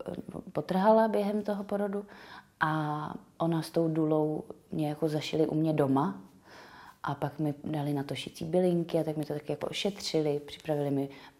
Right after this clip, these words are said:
popor-, poporodní koktejl, vlastně si tak jako postarali i o tu Dorotku, o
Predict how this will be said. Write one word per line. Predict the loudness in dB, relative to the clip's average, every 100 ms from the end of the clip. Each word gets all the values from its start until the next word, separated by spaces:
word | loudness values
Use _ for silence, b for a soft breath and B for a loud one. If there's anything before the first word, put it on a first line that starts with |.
| -12
popor-, | -4 -2 -2 2
poporodní | 4 6 4 2 0
koktejl, | -2 -4 -4 2 4 4 0 -4 B B B B -2
vlastně | 0 2 0
si | 0
tak | 0 0
jako | 2 0
postarali | 0 -4 -2 0 4 4 4
i | 2 0
o | -2
tu | 0 4
Dorotku, | 8 8 6 0 -12 -2 2 4 2
o | 0